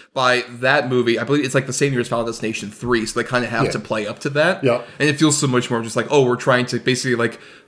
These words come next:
Speaker 1: copy this influence
Speaker 2: A hundred
Speaker 1: thing from
Speaker 2: percent.
Speaker 1: the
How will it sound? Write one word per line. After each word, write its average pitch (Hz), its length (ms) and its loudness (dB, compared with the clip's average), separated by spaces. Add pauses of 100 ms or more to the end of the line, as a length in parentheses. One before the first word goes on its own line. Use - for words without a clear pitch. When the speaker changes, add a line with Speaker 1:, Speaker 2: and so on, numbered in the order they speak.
Speaker 1:
copy 127 720 2 (180)
this 123 460 0
influence 123 540 0
Speaker 2:
A - 20 0
hundred 135 200 4
Speaker 1:
thing - 100 -4
from 120 60 -8
Speaker 2:
percent. 127 200 2
Speaker 1:
the 120 80 4